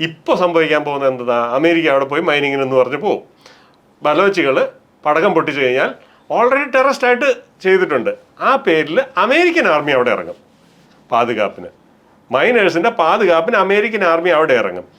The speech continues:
അമേരിക്കൻ ആർമി അവിടെ ഇറങ്ങുന്ന സമയത്ത് പാകിസ്ഥാൻ ഇവിടെ ഒരു ഭീകരാക്രമണം നടത്തിയാൽ നമ്മൾ തിരിച്ചടിക്കും. തിരിച്ചടിച്ച് കഴിയുമ്പോഴത്തേക്ക് എന്താ? അമേരിക്കൻ ആർമി അവിടെ already ഉണ്ട്. ഏ?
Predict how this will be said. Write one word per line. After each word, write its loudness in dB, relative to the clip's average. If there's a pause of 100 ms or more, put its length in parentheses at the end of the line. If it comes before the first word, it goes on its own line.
(240)
അമേരിക്കൻ 2
ആർമി 0
അവിടെ 2
ഇറങ്ങുന്ന 2
സമയത്ത് 0 (300)
പാകിസ്ഥാൻ 0
ഇവിടെ 2
ഒരു 2
ഭീകരാക്രമണം 4
നടത്തിയാൽ 2 (340)
നമ്മൾ 2
തിരിച്ചടിക്കും. -4 (280)
തിരിച്ചടിച്ച് -2
കഴിയുമ്പോഴത്തേക്ക് 0
എന്താ? 2
അമേരിക്കൻ 2
ആർമി 2
അവിടെ 4
already 2
ഉണ്ട്. -4 (420)
ഏ? 0